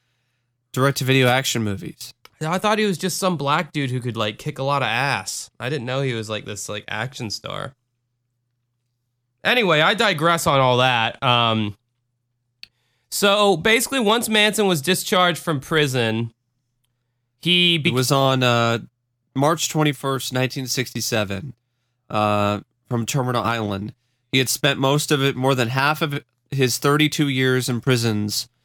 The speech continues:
Speaker 1: and other institutions. Actually, he said, uh,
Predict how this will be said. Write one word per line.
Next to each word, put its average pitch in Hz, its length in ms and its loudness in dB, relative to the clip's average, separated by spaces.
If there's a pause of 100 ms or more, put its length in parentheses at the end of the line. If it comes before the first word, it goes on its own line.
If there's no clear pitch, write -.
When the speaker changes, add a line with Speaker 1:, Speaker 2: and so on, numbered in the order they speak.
(120)
Speaker 1:
and 120 140 4
other 120 260 6
institutions. 110 1040 0
Actually, 202 420 2
he 165 160 4
said, 190 360 2
uh, 143 220 2